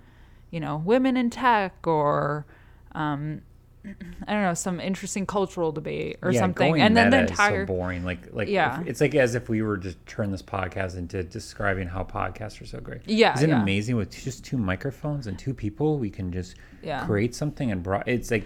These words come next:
Speaker 2: it,
Speaker 1: That's
Speaker 2: that, the
Speaker 1: what
Speaker 2: whole
Speaker 1: Jo-,
Speaker 2: conversation
Speaker 1: when you
Speaker 2: was
Speaker 1: listen to Joe Rogan, sometimes he does that, and
Speaker 2: Yeah.
Speaker 1: I, I, I have to skip
Speaker 2: Yeah.
Speaker 1: whenever he starts talking about how great the podcast is or how amazing podcasting is. And I'm
Speaker 2: Yeah.
Speaker 1: like, "No, it's not amazing. I'm just
Speaker 2: Well
Speaker 1: working, I'm coding right now,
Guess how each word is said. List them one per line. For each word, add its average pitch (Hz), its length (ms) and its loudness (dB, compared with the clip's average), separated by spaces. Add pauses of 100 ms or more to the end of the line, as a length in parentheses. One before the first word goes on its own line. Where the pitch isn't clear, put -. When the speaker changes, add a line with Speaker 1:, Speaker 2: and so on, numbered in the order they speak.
Speaker 2:
it, 120 220 -2
Speaker 1:
That's 233 220 8
Speaker 2:
that, - 20 -4
the - 0 -
Speaker 1:
what 311 140 8
Speaker 2:
whole 147 120 6
Speaker 1:
Jo-, - 140 0
Speaker 2:
conversation 202 380 -2
Speaker 1:
when 208 100 2
you 202 120 4
Speaker 2:
was 190 80 4
Speaker 1:
listen 208 180 -2
to 190 100 2
Joe 160 180 0
Rogan, 160 380 0
sometimes 190 440 -4
he 165 100 0
does 160 240 2
that, 202 300 4
and 156 80 0
Speaker 2:
Yeah. 160 100 2
Speaker 1:
I, 156 40 2 (160)
I, 160 160 -2 (120)
I 160 80 -2
have 156 220 0
to 160 100 -4
skip - 440 -8 (320)
Speaker 2:
Yeah. 85 280 -2
Speaker 1:
whenever 170 300 0
he 170 120 -2
starts - 340 -4
talking 147 340 -2
about 147 200 -2
how 151 160 -2
great 143 340 -6
the - 60 -10
podcast - 640 -8 (200)
is - 240 -16 (440)
or 185 120 0
how 180 160 4
amazing 165 400 -2
podcasting - 840 -6
is. - 140 -14
And 220 100 2
I'm 240 80 8
Speaker 2:
Yeah. 240 60 8
Speaker 1:
like, 240 160 6
"No, 226 320 12
it's 185 180 2
not 208 200 6
amazing. 156 400 -2
I'm 208 260 8
just 196 380 0
Speaker 2:
Well 175 100 0
Speaker 1:
working, 180 880 6
I'm 196 140 6
coding 226 420 10
right 151 220 2
now, 147 400 0